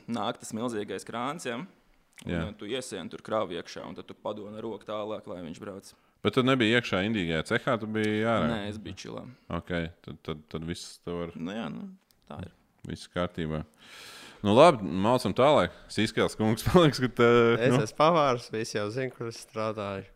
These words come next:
Speaker 2: Nu, kur tu strādā?
Speaker 3: Streetburgerī un
Speaker 2: Stre-, streetburgerī?
Speaker 3: Jā.
Speaker 2: Tie, kas atbrauc uz Liepāju ciemos,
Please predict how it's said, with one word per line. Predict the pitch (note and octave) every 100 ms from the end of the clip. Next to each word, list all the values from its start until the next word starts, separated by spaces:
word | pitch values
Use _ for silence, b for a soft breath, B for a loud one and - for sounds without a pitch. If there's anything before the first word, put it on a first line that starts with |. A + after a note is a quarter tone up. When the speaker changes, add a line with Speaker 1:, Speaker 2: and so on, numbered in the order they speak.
| _
Speaker 2:
Nu, | - F#2+
kur | G#2 G2
tu | -
strādā? | A2 A2
Speaker 3:
Streetburgerī | B2+ A2+ A2 G#2 G2+ G#2 F#2+ F#2+
un | G2
Speaker 2:
Stre-, | - -
streetburgerī? | G2+ F#2+ G2+ C3+ D#3+ A#2 E2+
Speaker 3:
Jā. | G2+ G2+ G2 G2 b
Speaker 2:
Tie, | A#2
kas | C#3+ C#3
atbrauc | D#3 C#3 F#2
uz |
Liepāju | G#2 C3 B2+ G2
ciemos, | A2+ B2 A2+ F2